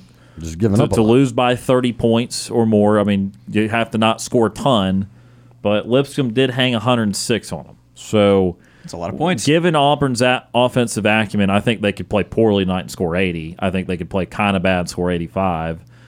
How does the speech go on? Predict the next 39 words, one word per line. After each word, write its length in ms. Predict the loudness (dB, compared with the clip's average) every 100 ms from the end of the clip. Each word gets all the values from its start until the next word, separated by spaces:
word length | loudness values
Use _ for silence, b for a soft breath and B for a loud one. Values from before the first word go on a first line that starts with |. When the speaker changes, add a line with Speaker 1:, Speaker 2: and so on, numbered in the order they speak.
| b b
Speaker 2:
And 80 | -2
I 60 | -2
think 200 | -2 -2
they 80 |
could 120 | -4 -2
play 220 | -2 0
okay 280 | -2 -4 -4
and 80 | -2
score 180 | -2
<laughs> 40 | 2
ninety. 500 | 0 0 -8 -8 -12 B B B -2
Uh, 300 | 2 2 0
the, 220 | 0 -2 -4
the, 300 | -8 -4 -2
I 100 | 0
guess 240 | 0 0
to 160 | -4 -4 -12 -20 -20 -20 -16
showing 400 | -6 0 2 2
you 80 | 0
what 280 | 0 0 -2
it's 160 | -10 -2
been 180 | 0
like 240 | 2 0 0
for 120 | 0
Alabama 300 | 0 2 0
A 20 | -2
and 220 | -2 -2
M 140 | -2
this 200 | -4 -4
year, 140 | -4 -2
and 80 |
it's 120 | -4 -6
just 200 | -10 -6
Auburn 300 | -2 -2 -2
scoring 320 | -6 -4 -2
the 120 | -2 -2
eighties 420 | -2 -2 -6 -12 B B B B -2
frequently. 440 | -2 -2 -2 -4
So 500 | -2 2 4 4 0